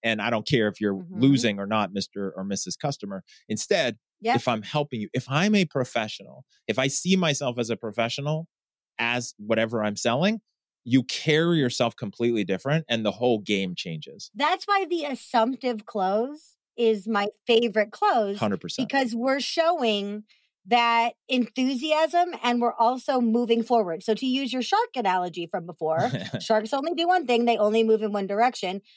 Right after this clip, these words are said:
Speaker 2: Much like that in a selling conversation, I'm not saying, "Thank you for your time. That looks
Speaker 1: No.
Speaker 2: backwards."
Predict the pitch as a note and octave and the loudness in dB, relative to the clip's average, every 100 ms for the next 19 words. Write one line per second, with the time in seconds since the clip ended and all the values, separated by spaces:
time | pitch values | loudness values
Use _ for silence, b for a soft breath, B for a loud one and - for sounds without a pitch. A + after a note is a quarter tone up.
0 | b G#3+ A#3+ B3+ - B3+ A#3+ A#3 A3 G#3+ | b 0 2 2 0 -2 2 2 2 0
1 | G#3+ G#3+ A3 A3 G3+ A3 D#4 D#4+ B3 G#3+ | 2 2 2 0 -2 -2 -4 -4 -4 -2
2 | G3 A3+ A3+ A#3+ A3 G#3+ G3+ F#3+ F#3+ G3 | -2 -2 -2 -2 0 -2 -4 -6 -4 -4
3 | - F#3+ G#3+ G#3+ F3+ - B3 D#4 F3 D#3+ | -4 -4 -4 -6 -8 -2 0 0 -4 -10
4 | F#3+ G#3 | -10 -14